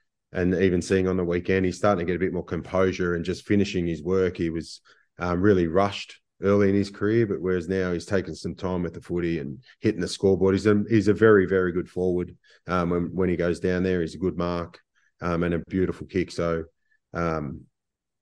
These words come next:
yeah, he's in good form, and we need him to be while obviously Clayton's out, and, and we're trying some different things with track.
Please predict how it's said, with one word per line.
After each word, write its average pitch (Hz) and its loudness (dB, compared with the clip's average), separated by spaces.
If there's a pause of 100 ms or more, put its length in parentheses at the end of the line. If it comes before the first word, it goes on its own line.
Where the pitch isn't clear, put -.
(140)
yeah, 101 6
he's 90 2
in 92 2
good 87 -2
form, 92 2
and 85 0
we 85 2
need 87 2
him 90 2
to - -6
be 85 0
while 82 -2
obviously 87 -6
Clayton's 82 -6
out, 85 -2
and, 82 -8
and 85 -4
we're 85 -2
trying 85 -6
some 82 -6
different - -8
things 82 -6
with 76 -14
track. 85 -6